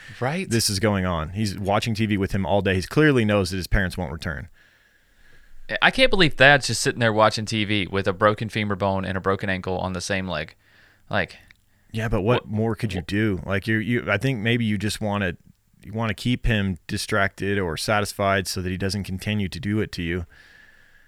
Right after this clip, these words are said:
Speaker 1: God, I guess, but
Speaker 2: What are your other options, you know? Like, if you start, like, hitting him, cursing at him, whatever, screaming, he, he
Speaker 1: it's
Speaker 2: might
Speaker 1: gonna get
Speaker 2: just
Speaker 1: worse.
Speaker 2: Yeah, he might just start breaking more bones.
Speaker 1: Right, and now you'll,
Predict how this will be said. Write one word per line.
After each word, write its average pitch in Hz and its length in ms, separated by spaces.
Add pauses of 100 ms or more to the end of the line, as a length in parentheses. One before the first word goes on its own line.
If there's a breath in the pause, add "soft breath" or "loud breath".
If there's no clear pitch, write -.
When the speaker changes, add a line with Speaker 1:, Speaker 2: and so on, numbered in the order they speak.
(720 soft breath)
Speaker 1:
God, 147 280
I 139 160
guess, 147 680 (140)
but 107 180
Speaker 2:
What 117 100
are 123 40
your 110 140
other 110 180
options, 98 520
you 92 60
know? 92 280 (180)
Like, 101 160
if 98 100
you 120 80
start, 110 320
like, 98 160 (920)
hitting 110 280
him, 101 180
cursing 107 320
at 104 120
him, 98 140
whatever, 104 500
screaming, 107 680
he, 104 160
he 101 140
Speaker 1:
it's 98 80
Speaker 2:
might 101 100
Speaker 1:
gonna 107 140
get 95 80
Speaker 2:
just 95 100
Speaker 1:
worse. 101 400 (140)
Speaker 2:
Yeah, 120 280
he 101 100
might 90 200
just - 140
start 92 140
breaking 98 260
more 104 120
bones. 85 400 (380 soft breath)
Speaker 1:
Right, 95 240
and - 80
now 101 120
you'll, 98 280